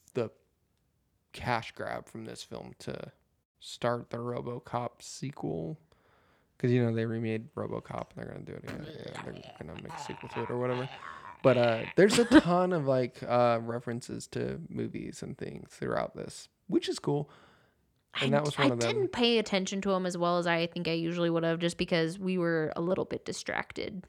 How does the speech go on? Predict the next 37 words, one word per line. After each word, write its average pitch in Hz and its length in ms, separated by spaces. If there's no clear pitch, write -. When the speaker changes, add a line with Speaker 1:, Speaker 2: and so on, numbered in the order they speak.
Speaker 1:
We 170 220
had 160 140
a 123 40
bunch 123 240
of 147 80
dogs. 190 480
Speaker 2:
Yeah. 151 280
Speaker 1:
But 151 180
I, 156 240
I 180 80
don't 170 140
know. 131 80
I 120 160
always 196 260
catch - 460
little 117 160
weird 117 300
things 113 340
in 113 80
films 113 340
like 117 140
that. 196 100
Speaker 2:
Yeah. 170 280
Speaker 1:
I - 20
don't - 100
know 117 120
why. 117 340
Um, 123 320
Speaker 2:
You're, 220 140
you're 214 180
much 175 420
better 127 300
at 143 120
that - 240
than 147 140
I 110 80
am. 127 380